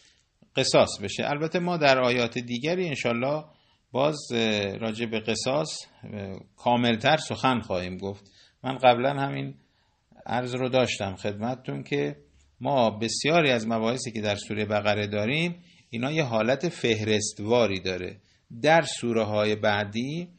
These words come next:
تفصیلشون میاد. مثلاً درباره قصاص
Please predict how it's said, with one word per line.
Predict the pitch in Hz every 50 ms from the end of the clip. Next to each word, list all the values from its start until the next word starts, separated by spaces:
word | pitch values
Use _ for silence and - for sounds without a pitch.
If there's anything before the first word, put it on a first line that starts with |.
| _ _ _ _ - - - - - - _ -
تفصیلشون | - 131 127 113 - - - 160 147 117 101 95 - - 107 98
میاد. | 98 98 98 98 98 95 95 95 98 117
مثلاً | 117 110 - 127 131 143 147 139
درباره | 123 117 113 110 107 110 104 104 107 107 104 104
قصاص | 101 107 104 104 - - 127 123 135 151 165 170